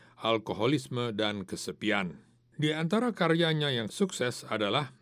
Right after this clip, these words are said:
The Odd Couple, Barefoot in the Park, The Sunshine Boys, dan Chapter Two.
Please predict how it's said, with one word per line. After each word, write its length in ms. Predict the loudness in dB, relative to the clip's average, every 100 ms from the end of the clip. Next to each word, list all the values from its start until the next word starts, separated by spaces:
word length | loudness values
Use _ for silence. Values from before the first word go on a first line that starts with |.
| -8
The 240 | -4 -2
Odd 240 | 2 2 0
Couple, 440 | -6 -2 2 2 0 -10 -20 -20 -8
Barefoot 720 | -2 0 0 -2 -4 -2 -2
in 80 | -2
the 120 | 0
Park, 440 | 2 4 2 0 _ -20 -16 -6
The 80 | -4
Sunshine 720 | 0 0 0 0 0 0 4
Boys, 480 | 6 6 4 0 -4
dan 320 | 0 2 0
Chapter 480 | -2 -2 -2 0 0
Two. 480 | 0 2 2 0